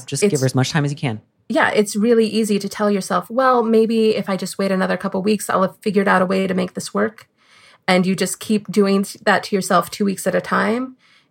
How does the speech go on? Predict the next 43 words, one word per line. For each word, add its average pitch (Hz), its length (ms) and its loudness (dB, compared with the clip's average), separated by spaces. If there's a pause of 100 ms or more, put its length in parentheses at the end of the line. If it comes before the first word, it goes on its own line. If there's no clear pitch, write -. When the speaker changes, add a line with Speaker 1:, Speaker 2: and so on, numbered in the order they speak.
(100)
Speaker 2:
until 190 340 2
you 185 160 0
don't 185 320 2
really 180 280 0
have 180 420 0
the 185 100 -2
financial 180 480 -2
flexibility 175 720 -4
to 196 100 -10
give 180 160 -4
her 190 100 -6
much 175 260 -6
warning - 340 -8
at - 60 -12
all. - 260 -10 (840)
So 175 540 4
Speaker 1:
Yeah, 113 200 -6 (140)
yeah. 214 60 6
Speaker 2:
in 202 160 6
this 208 220 4
case, 175 540 -2 (100)
as, 180 380 0
as 190 340 -2 (960)
confrontational 208 760 2
as 180 80 0
it 175 60 -2
might 175 240 -2
feel 175 240 0
or 175 80 4
as 175 140 0
difficult 190 420 -2
as 180 140 -6
it - 40 -6
might 190 220 -6
feel, - 380 -8 (340)
having 202 380 4
the 185 80 -2
difficult 180 440 -2
conversation 180 560 -6
as 180 120 -6
soon 196 200 -2
as 180 80 -2
possible 170 640 -6